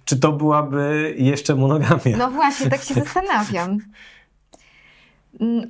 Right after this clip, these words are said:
Speaker 2: ale jak to? Tak zauroczyć się i, i co? I
Speaker 1: No i tyle, i dać temu przeminąć, no.
Speaker 2: Aha, na, na takiej zasadzie. Czyli, że ktoś po prostu na tyle jest otwarty, że nie potraktuje tego jako, y,
Speaker 1: Mhm.
Speaker 2: zdradę.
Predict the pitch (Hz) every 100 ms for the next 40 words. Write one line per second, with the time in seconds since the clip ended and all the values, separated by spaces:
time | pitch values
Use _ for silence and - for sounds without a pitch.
0 | - 226 233 226 226 - - 185 220 214
1 | 202 233 240 262 262 247 - 262 - 240
2 | 233 - - _ 254 254 - 156 - 240
3 | - _ _ _ 117 131 233 233 262 156
4 | 156 160 - 208 202 269 254 131 101 -
5 | 120 151 175 _ _ - 196 175 175 196
6 | 196 196 196 196 208 202 196 185 180 175
7 | 175 202 226 226 226 - 247 254 - -
8 | 226 233 233 240 233 220 - - 254 247
9 | 233 214 220 - 202 - 202 202 - 262
10 | 311 - 226 226 233 240 240 240 226 220
11 | - 240 226 226 208 214 202 202 202 190
12 | 190 190 - 185 180 175 185 190 180 196
13 | 175 175